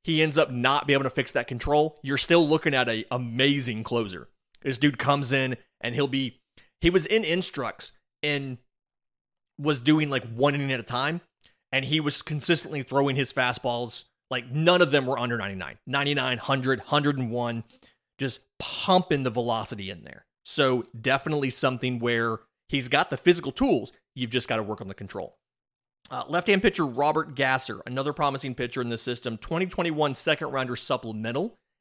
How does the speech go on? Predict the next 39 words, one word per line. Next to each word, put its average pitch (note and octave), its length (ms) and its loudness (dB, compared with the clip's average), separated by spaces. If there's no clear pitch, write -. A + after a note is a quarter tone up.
out A#2+ 200 0
of G2+ 100 -6
Houston. A3 720 -2
Got E3+ 260 2
twenty-seven A3 800 2
games C#3+ 360 2
last G#2+ 360 -6
year G#2 180 -6
between B2 320 -6
high D#3 360 0
A, D#3 260 0
double C3 440 -2
A, B2 240 -2
and B2+ 200 -2
triple G2 560 -4
A. - 200 -10
Three G3+ 240 2
nine G3+ 280 4
four F3+ 300 2
E D#3 120 0
R C#3 240 4
A B2+ 80 4
in B2 80 0
a A#2+ 40 -4
hundred E3 360 0
and D#3 120 -8
thirty-seven C#3+ 520 0
innings, A2+ 320 -4
a B2+ 100 -4
hundred A3+ 480 0
and B3 120 0
seventy-two A3 600 2
strikeouts, G#3 600 -2
so B2+ 120 0
eleven B2+ 260 0
point E3+ 200 -2
three F#3 120 -2
per G#3 120 -4
nine, A#2 280 -2